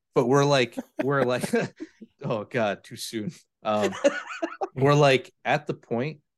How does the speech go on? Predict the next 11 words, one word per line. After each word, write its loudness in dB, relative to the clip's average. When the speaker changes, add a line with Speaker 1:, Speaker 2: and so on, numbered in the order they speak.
Speaker 1:
where 2
we're -2
getting 0
back -4
to -4
monthly -4
releases, -8
and -2
that's 0
sick. -6
Uh, 2